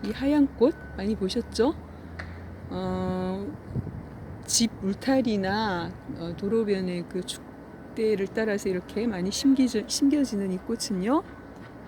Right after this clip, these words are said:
바로바로 조팝나무입니다. 많이 들어보셨죠? 꽃잎 한번 보여드릴게요. 어,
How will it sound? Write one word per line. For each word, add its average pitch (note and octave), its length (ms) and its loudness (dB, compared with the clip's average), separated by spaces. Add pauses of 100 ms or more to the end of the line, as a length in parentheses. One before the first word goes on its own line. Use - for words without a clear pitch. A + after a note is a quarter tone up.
(220)
바로바로 G3+ 600 2
조팝나무입니다. F3+ 1300 2
많이 G#3+ 240 0
들어보셨죠? F#3+ 800 0 (600)
꽃잎 E4+ 400 4
한번 G3 220 0
보여드릴게요. F#3 1040 -2 (3250)
어, G3 840 -4